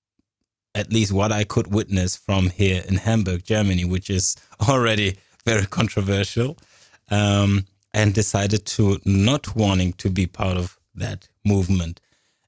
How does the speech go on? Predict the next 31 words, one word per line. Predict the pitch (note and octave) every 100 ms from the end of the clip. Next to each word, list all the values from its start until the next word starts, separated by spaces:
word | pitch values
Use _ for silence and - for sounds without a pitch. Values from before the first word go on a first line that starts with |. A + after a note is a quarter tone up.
| _
And | A2+ A2 G#2+ G#2+ G#2 -
it, | A#2 A2 -
it | A2+ -
kinda | - C3+ C#3 B2+
makes | B2 B2+ -
me | C3 B2 A#2+ - _ _ - - -
question | - C#3 D3 - - B2
my | A2+ A#2 A2+ A#2
identity. | A2 A2+ A#2+ C3 - F#2+ - D#2+ - -
Like, | G#2+ G#2
who | - E3 C3+
am | A3 F3+
I? | F#2 C#2+ F#2+ _ -
What | A2+ E3+ -
am | G#2 F#2
I | E2
part | E2 - E2+ -
of? | E2+ -
Why | F2+ C#3+
am | A#2 F#2
I | E2+
part | E2 - E2
of | D#2+ -
it? | - - _ _ _ _ _ _
And | A2 A2+
especially | A2+ - D#3 - D3 C3+ - -
me | A#2 C3
being | A#2 A#2+ A2+ A#2 A2 _ _ _ _ _ _ _
half, | - G2 G2+ -
uh, | G#2+ F#2
part | - G#2+ G#2+ A2+